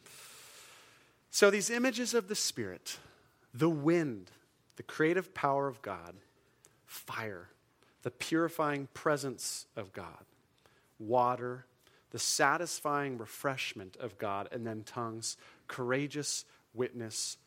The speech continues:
to God. As you think of those, let me just le-, e-, leave you with one simple question, which is this. As you, as you look at your life right now, I want to invite you right now while we're here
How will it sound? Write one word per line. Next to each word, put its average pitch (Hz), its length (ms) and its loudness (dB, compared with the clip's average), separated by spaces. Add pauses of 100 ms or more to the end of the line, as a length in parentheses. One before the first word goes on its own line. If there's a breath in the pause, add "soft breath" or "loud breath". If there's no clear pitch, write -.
(160)
to 101 420 -6 (140)
God. 76 280 -6 (920)
As 135 140 -2
you 180 80 -6
think 196 240 -2
of 160 100 4
those, 135 220 2
let 175 80 2
me 202 80 2
just 180 240 -2
le-, 170 160 -6
e-, 165 160 -2 (220)
leave 160 260 -2
you 165 100 0
with 139 240 0
one 143 280 2
simple 147 280 -4
question, 92 560 -4 (440 loud breath)
which 131 260 0
is 110 160 -4
this. 110 320 -4
As 135 160 -4
you, 143 80 -14
as 123 180 -2
you 131 80 -4
look 147 320 -2
at 226 80 -8
your 180 160 0
life 117 420 -2
right 95 220 -10
now, 55 200 -18 (1300 soft breath)
I 143 40 0
want 165 120 4
to 180 40 8
invite 143 380 4
you 131 240 -2
right 135 260 2
now 127 220 0
while 123 160 2
we're 117 80 -4
here 104 320 -8